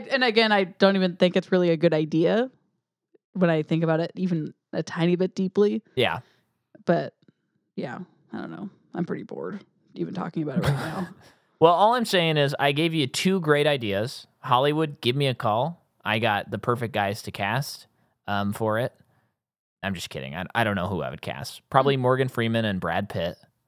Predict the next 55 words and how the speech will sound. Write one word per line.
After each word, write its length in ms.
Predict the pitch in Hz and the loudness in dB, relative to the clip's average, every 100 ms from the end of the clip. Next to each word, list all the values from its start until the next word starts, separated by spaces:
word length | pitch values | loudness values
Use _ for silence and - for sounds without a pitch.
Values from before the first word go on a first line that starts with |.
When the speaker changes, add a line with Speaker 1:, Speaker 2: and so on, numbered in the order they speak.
| _ _ _ 196 | _ _ _ -4
Speaker 1:
Okay. 280 | 190 170 185 - | -2 -2 -4 -4
Speaker 2:
And 100 | 110 | 0
they're 120 | 113 | 2
investigating 840 | 117 107 107 - 104 101 92 92 78 | 2 0 0 -2 -2 -2 -2 -4 -4
this 160 | 104 | -4
serial 380 | - 117 110 87 | -2 -2 0 -2
killer 260 | - 92 101 | -4 -4 -4
who's 120 | 98 | -4
Speaker 1:
So 40 | - | 0
Speaker 2:
going 120 | 110 | 2
Speaker 1:
this 60 | 107 | 2
is 40 | 107 | 0
a 20 | |
Speaker 2:
around 160 | 101 104 | 0 0
Speaker 1:
sequel 260 | - 160 | 0 0
Speaker 2:
this 100 | 160 | 0
Speaker 1:
to 40 | 165 | 0
Seven. 400 | 156 156 175 185 _ _ _ _ - | -2 -2 -4 -8 _ _ _ _ 2
Speaker 2:
Oh, 320 | 147 147 131 123 | 4 6 2 -2
wait, 300 | 107 127 107 | -2 0 2
they 100 | 113 | 2
already 160 | 113 110 | 2 2
made 200 | 98 95 | -2 -2
Seven. 300 | - 85 87 | -4 -4 -4
Yeah, 140 | 92 | -4
you're 160 | 78 80 | -4 -4
right. 180 | 67 60 - _ _ _ _ 160 | -6 -8 -16 _ _ _ _ 0
Okay, 240 | 143 117 | 2 2
so 220 | - 131 | 2 2
it's 140 | 113 - | 2 0
Daniel 320 | 110 120 131 | 0 0 -2
Craig 320 | - 120 120 | 2 2 0
and 100 | 104 | -2
Rooney 220 | 95 113 | -2 -2
Mara, 440 | 123 80 73 92 131 _ _ _ - | -2 -4 -6 -10 -12 _ _ _ -2
and 160 | 117 | 0
they're 180 | 113 120 | 2 0
Speaker 1:
That 40 | 127 | 2
Speaker 2:
trying 200 | - 117 113 | 2 2 0
Speaker 1:
hasn't 100 | 170 | 0
Speaker 2:
to 60 | 147 | -2
Speaker 1:
been 80 | 147 | -2
done 180 | 147 | -4
yet. 200 | 147 147 - - - | -4 -6 -12 -20 -6
Speaker 2:
<laughs> 120 | 277 - - _ - - - - - _ - | -4 -4 -10 _ -20 -20 -20 -20 -20 _ 0
Just 180 | 175 - | 2 6
only 320 | 160 156 139 | 4 4 0
name, 420 | 120 110 107 107 - - | 2 0 0 -4 -10 -4
uh, 280 | 104 85 69 | -2 -2 0
David 260 | 113 104 | -2 -2
Fincher 280 | 107 98 117 | -6 -4 -4
movies. 460 | 117 120 143 180 175 | -2 -2 0 -2 -6
Speaker 1:
Mm. 380 | - - 135 | -16 -16 -6
Speaker 2:
Jake 220 | - 113 - | -2 0 0
John-, 220 | 120 | 0